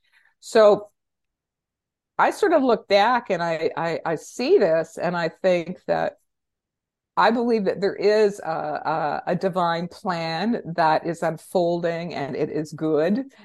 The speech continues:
And that if we listen, that we will be given hints and inner guidance in terms of what our particular little role is in the divine plan.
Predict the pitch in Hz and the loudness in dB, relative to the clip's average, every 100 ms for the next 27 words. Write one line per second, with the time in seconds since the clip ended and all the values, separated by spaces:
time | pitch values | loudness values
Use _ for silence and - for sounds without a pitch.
0 | _ - 175 180 185 - 220 196 190 190 | _ -2 2 4 4 0 -2 0 2 2
1 | 285 - 196 170 175 175 147 190 196 185 | 0 -2 -2 -2 -2 -2 0 -2 -2 -2
2 | 180 170 185 170 147 190 175 185 220 - | -4 -4 -4 -6 -10 -8 -6 -6 -6 -6
3 | 175 175 175 170 165 165 165 202 226 - | -4 -4 -4 -4 -4 -4 -2 -4 -6 -8
4 | 175 175 202 160 175 156 151 - 175 - | -12 -6 -4 -4 -2 -2 0 0 0 2
5 | 165 185 226 220 - 214 214 202 196 190 | 2 2 -2 -6 -4 -4 0 0 2 2
6 | 190 180 175 175 190 - - 208 247 220 | 2 0 0 2 2 0 -4 -6 -4 -4
7 | 214 185 170 170 208 - 170 165 208 | -4 -4 -6 -6 -8 -6 -6 -4 -6